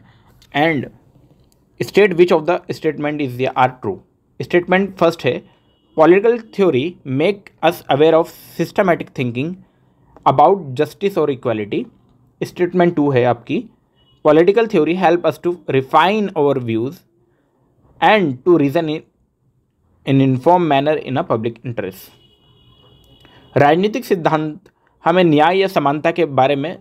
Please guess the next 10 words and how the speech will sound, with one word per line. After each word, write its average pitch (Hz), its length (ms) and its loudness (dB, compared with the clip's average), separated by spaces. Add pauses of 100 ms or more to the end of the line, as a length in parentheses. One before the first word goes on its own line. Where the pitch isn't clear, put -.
(140)
सुव्यवस्थित 165 840 0
सोच 160 240 0
से - 180 -6
अवगत 131 400 -2
कराते 123 340 0
हैं। 233 220 -10 (320)
और 123 120 0
दूसरी 147 320 2
स्टेटमेंट 147 400 0
आपकी, 135 340 -4